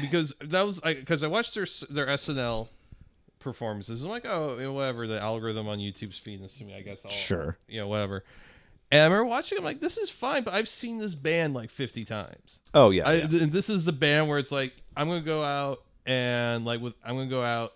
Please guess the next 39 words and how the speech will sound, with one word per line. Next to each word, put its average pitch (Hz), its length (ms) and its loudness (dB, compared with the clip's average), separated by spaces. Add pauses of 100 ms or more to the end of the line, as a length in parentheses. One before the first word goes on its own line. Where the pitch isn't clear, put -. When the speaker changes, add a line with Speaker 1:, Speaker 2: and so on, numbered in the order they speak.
(100)
Speaker 1:
with 120 160 -6
everyone 113 260 -2
smoking 110 460 -4
and 101 360 -4
see 110 200 -8
what, 101 240 -8
what's 104 180 -10
going 104 220 -8
on 98 140 -8
out 95 200 -12
there," 95 300 -10
or, 98 200 -12
"I'm 110 120 -4
gonna 110 100 -2
go 104 100 -4
take 101 200 -8
a - 40 -16
piss," 98 300 -8
or, 98 60 -10
"I'm 101 80 -6
gonna," 101 140 -6 (260)
this 151 140 2
is 165 180 0
not 143 200 2
the 160 80 -2
band 127 300 4
I 113 80 2
sit 113 280 -2
through 120 120 -6
the 107 120 -4
entire 98 440 -4
set. 67 320 -10 (320)
Speaker 2:
No. 131 600 2 (540)
No. 73 440 -6 (1040)
Here's 247 320 0
my 113 220 4
problem 85 340 2
with 76 140 -6
them. 73 240 -8